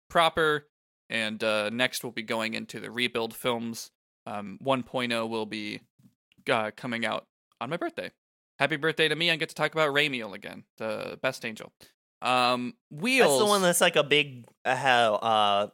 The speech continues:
Speaker 1: Diamond Boy.
Speaker 2: fucking D and D die, right? <laughs>
Speaker 1: Yeah, yeah. It's, uh, I, I love the, the change from the original show to one point oh, but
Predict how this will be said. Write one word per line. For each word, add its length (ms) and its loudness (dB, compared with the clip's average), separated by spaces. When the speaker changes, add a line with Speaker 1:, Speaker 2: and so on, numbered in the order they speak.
Speaker 1:
Diamond 420 2
Boy. 160 4
Speaker 2:
fucking 200 -2
D 180 4
and 120 0
D 180 2
die, 380 -2
right? 400 4
<laughs> 40 -14
Speaker 1:
Yeah, 420 2
yeah. 360 2
It's, 260 0
uh, 280 6
I, 120 6
I 180 2
love 300 2
the, 420 4
the 160 -2
change 500 0
from 400 -4
the 140 -2
original 320 -4
show 320 -2
to 220 -6
one 260 -6
point 280 -10
oh, 240 -12
but 200 -10